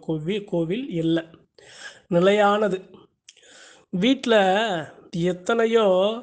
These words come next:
நல்லது நடக்கும், கெட்டது நடக்கும். ஆனா, குலதெய்வ எல்லையில நல்லது மட்டும்தான் நடக்கும். சரிங்க, வீட்ல சாமி இருக்குன்னு நாம உணர்றோம்.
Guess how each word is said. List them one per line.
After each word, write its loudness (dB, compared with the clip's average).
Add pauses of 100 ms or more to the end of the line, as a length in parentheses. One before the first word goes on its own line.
(140)
நல்லது 2
நடக்கும், -2
கெட்டது -4
நடக்கும். -4
ஆனா, -8
குலதெய்வ -2
எல்லையில -2 (120)
நல்லது 0
மட்டும்தான் -4
நடக்கும். -10 (580)
சரிங்க, 0 (580)
வீட்ல -2
சாமி -2
இருக்குன்னு -2
நாம -4
உணர்றோம். -4